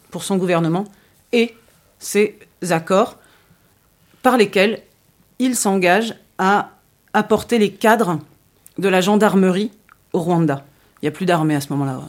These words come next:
au Rwanda. C'est un accord, euh, un accord particulier d'assistance militaire signé en juillet soixante-quinze, donc c'est plus Pompidou, mais la promesse est tenue. Euh,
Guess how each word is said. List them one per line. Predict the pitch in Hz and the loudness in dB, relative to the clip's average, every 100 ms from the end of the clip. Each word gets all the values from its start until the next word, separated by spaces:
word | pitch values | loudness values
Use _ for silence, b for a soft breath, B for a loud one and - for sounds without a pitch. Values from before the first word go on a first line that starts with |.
| - | -16
au | - | -12
Rwanda. | 139 139 - b b b b | -8 -8 -10 b b b b
C'est | - 220 220 | -8 -4 0
un | 214 | 2
accord, | 185 185 262 294 - _ _ 202 | 0 0 0 0 -4 _ _ -4
euh, | 196 175 160 - | 0 0 -2 -2
un | 185 | -2
accord | 202 226 | 0 -2
particulier | 220 202 - 208 185 | -2 -6 -8 -6 0
d'assistance | 214 240 226 - 208 | 0 0 -4 -2 -2
militaire | - 165 160 240 | -2 -4 -2 -4
signé | 262 - 196 | -2 -2 0
en | 160 | 0
juillet | 160 226 | 0 -2
soixante-quinze, | 214 165 156 160 165 233 269 180 - | -2 -4 -4 -4 -2 -2 -2 -4 -8
donc | 165 | -6
c'est | 151 | -8
plus | - | -8
Pompidou, | 147 165 202 240 | -8 -6 -2 2
mais | 208 | 2
la | 165 | 2
promesse | 147 170 147 151 | -2 -2 -2 -4
est | |
tenue. | 147 185 269 B B B B B B B _ _ - | 0 2 2 B B B B B B B _ _ -12
Euh, | - | -10